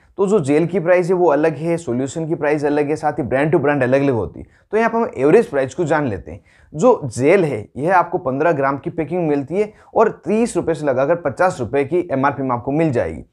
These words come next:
साथ ही जो सॉल्यूशन है सौ एमएल का पैकिंग में आता है जो एक सौ पचास रुपये से दो सौ पचास रुपये की एमआरपी में आपको मिल जाता है। जो भी आपको आसानी से सस्ता मिल जाए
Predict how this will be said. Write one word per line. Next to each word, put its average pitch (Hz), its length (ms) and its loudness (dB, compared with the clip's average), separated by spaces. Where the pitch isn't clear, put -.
साथ 208 260 2
ही 226 40 -2
जो 196 120 2
सॉल्यूशन 165 560 -2
है 196 80 -6
सौ 202 340 2
एमएल 165 240 2
का 208 100 2
पैकिंग 160 460 -2
में 147 80 0
आता 123 200 -4
है - 120 -8
जो 196 100 2
एक 151 160 0
सौ 214 100 -2
पचास 165 420 -2
रुपये 123 180 -4
से 151 120 -6
दो 131 160 -2
सौ - 120 -4
पचास 120 380 -4
रुपये 120 200 -4
की 156 160 -4
एमआरपी 208 340 4
में 190 80 0
आपको 143 240 -2
मिल 165 200 2
जाता 95 300 -2
है। - 120 -14
जो 165 160 6
भी 208 200 2
आपको 165 300 2
आसानी 156 380 0
से 165 140 -4
सस्ता 139 300 -6
मिल 120 180 -2
जाए 147 200 -2